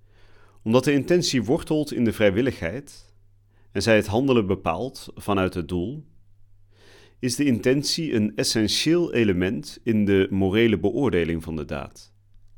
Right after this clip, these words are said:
Het doel is de eerste eindterm van de intentie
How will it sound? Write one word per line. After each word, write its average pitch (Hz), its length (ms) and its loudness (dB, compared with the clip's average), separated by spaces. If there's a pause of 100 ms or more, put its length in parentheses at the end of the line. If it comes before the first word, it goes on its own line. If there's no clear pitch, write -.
(1400)
Het 95 160 -6
doel 120 280 2
is 117 200 -2
de 117 100 -2
eerste 135 340 -2
eindterm 110 640 -4
van 104 180 -2
de 87 80 -2
intentie 87 720 -6